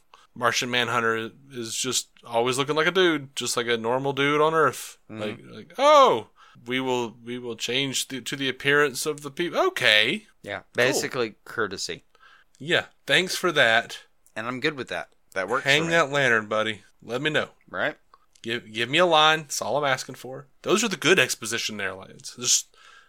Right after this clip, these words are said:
Speaker 1: I don't need to know about all the crap Laurel's been through over the last, like, five years. I, I don't need that.
Speaker 2: No, I,
Speaker 1: <laughs>
Speaker 2: it, exposition is, it's necessary.
Speaker 1: Mm-hmm.
Speaker 2: Sometimes it's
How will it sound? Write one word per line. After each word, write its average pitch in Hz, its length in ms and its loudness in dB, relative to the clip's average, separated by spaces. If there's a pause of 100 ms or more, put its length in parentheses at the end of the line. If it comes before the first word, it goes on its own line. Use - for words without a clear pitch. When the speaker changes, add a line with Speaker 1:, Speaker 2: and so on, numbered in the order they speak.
Speaker 1:
I 123 120 6
don't 185 100 6
need 208 100 0
to 202 60 -6
know 190 160 4
about 175 180 4
all 160 100 6
the 156 80 0
crap 143 400 4
Laurel's 131 300 2
been 127 220 -6
through 123 380 -4
over 120 80 -6
the 120 80 -4
last, 113 360 0
like, 113 180 -6
five 110 320 -6
years. 147 120 -16
I, 185 240 -6
I - 20 -2
don't 190 80 -6
need 156 160 -2
that. 101 140 -6 (360)
Speaker 2:
No, 139 240 -2 (120)
I, 139 80 2
Speaker 1:
<laughs> - 520 0
Speaker 2:
it, 143 200 -8
exposition 196 800 -6
is, 120 300 -4 (160)
it's - 280 -6
necessary. 95 840 -6 (460)
Speaker 1:
Mm-hmm. 120 360 -6 (300)
Speaker 2:
Sometimes - 920 -8 (200)
it's - 240 -10